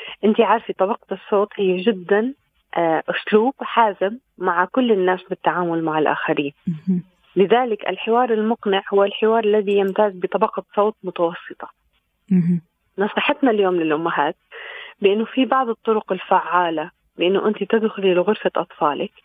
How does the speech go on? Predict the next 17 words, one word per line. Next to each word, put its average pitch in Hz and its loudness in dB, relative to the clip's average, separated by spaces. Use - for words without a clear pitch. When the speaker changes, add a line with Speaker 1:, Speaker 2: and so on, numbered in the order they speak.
Speaker 1:
بتروحي 220 0
أولًا 190 2
مثلًا 185 -2
للطفل 185 0
الأصعب 147 0
بالاستيقاظ، 170 -2
Speaker 2:
مهم. 180 2
Speaker 1:
وتجلسي 254 0
على 208 2
السرير 185 -2
بجانبه، 165 0
وتبدأي 226 2
بوضع 208 0
يدك 208 0
على 220 2
مثلًا 180 -6
يده، 180 0